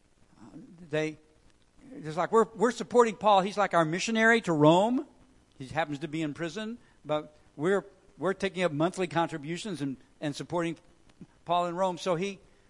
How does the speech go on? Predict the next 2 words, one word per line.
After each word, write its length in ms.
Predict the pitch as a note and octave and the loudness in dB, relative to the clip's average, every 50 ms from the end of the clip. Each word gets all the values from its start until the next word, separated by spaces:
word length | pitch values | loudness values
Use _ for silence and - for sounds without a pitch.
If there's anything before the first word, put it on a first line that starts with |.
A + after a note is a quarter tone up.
| _ _ _ _ _ _ - - | _ _ _ _ _ _ -16 -10
uh, 360 | F3+ E3+ E3+ E3 D#3+ E3 E3+ D#3+ D#3 D3 _ _ _ _ _ _ _ _ _ _ _ _ _ _ _ _ _ _ _ _ _ _ _ _ _ _ _ - _ _ _ _ _ _ _ _ _ _ _ - _ - _ _ | -6 -4 -2 -2 -2 -2 -4 -6 -14 -20 _ _ _ _ _ _ _ _ _ _ _ _ _ _ _ _ _ _ _ _ _ _ _ _ _ _ _ -20 _ _ _ _ _ _ _ _ _ _ _ -20 _ -20 _ _
he's, 540 | E3 F3 F#3 F#3+ F#3+ F#3 F#3 E3+ - - | -14 -12 -12 -10 -12 -12 -14 -14 -16 -20